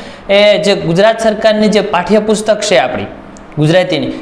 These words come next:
એમાંથી જ આ બધા મોટા ભાગના રૂઢિપ્રયોગો લીધેલા છે, most આઈ એમ પી.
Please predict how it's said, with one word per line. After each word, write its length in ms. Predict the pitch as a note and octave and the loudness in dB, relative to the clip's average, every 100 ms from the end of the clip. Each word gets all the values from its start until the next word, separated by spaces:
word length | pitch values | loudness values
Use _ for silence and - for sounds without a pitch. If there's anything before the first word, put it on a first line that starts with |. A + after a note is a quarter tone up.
| - | -2
એમાંથી 420 | F#3 A3 G#3+ A#3+ | 2 2 2 0
જ 120 | G#3+ | 0
આ 80 | F#3+ | 0
બધા 240 | F#3+ G3+ F#3+ | 2 2 2
મોટા 280 | F3+ F3+ | 2 2
ભાગના 340 | D#3 E3 F3 E3+ | 2 2 2 2
રૂઢિપ્રયોગો 720 | D3+ E3 D#3 D3+ D3+ F3+ F4+ - - F3 | 2 0 2 4 4 2 0 -6 -6 0
લીધેલા 440 | F#3+ F3+ E3+ D#3 | 2 2 2 2
છે, 220 | D#3 D#3 | 2 2
most 320 | E3 E3 - | 2 2 0
આઈ 180 | C3 C3+ | 0 2
એમ 140 | C3 A#2 | 0 -2
પી. 180 | A2 | -4